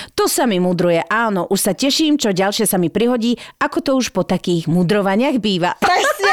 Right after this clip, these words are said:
Speaker 1: <laughs> Ty si môj človek.
Speaker 2: Milujem.
Speaker 1: Presne, ja sa bojím povedať hociaké mudro v rámci môjho života, lebo vždy hneď
Speaker 2: Vždy.
Speaker 1: dostanem takého,
Speaker 2: No, že karmický.
Speaker 1: takého facaka karmického.
Speaker 2: Hneď. Počúvaj, ja s kamoškou chodím ráno na kávu do Dobka. Sadneme si a hovoríme si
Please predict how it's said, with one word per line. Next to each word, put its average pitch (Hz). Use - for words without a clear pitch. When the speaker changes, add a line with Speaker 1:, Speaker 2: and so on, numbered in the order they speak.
Speaker 1:
<laughs> 349
Ty 427
si 349
môj 349
človek. 311
Speaker 2:
Milujem. 339
Speaker 1:
Presne, 311
ja 294
sa 359
bojím 330
povedať 233
hociaké 285
mudro 226
v 220
rámci 240
môjho 240
života, 208
lebo 277
vždy 285
hneď 277
Speaker 2:
Vždy. 226
Speaker 1:
dostanem 220
takého, 285
Speaker 2:
No, 294
že 339
karmický. 349
Speaker 1:
takého 370
facaka 262
karmického. 247
Speaker 2:
Hneď. 302
Počúvaj, 302
ja 285
s 330
kamoškou 302
chodím 254
ráno 233
na 208
kávu 196
do 180
Dobka. 175
Sadneme 226
si -
a 190
hovoríme 190
si 185